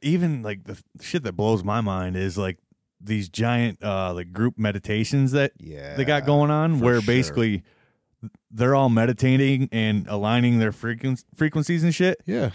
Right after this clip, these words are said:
Speaker 1: And quite literally, like, crime rates go down.
Speaker 2: Yeah.
Speaker 1: And, and, and it's, like, noticeable, like,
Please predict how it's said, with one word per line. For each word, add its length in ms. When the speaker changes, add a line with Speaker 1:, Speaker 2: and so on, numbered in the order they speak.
Speaker 1:
And 260
quite 280
literally, 400
like, 180
crime 480
rates 300
go 240
down. 520
Speaker 2:
Yeah. 140
Speaker 1:
And, 180
and, 160
and 160
it's, 140
like, 320
noticeable, 960
like, 320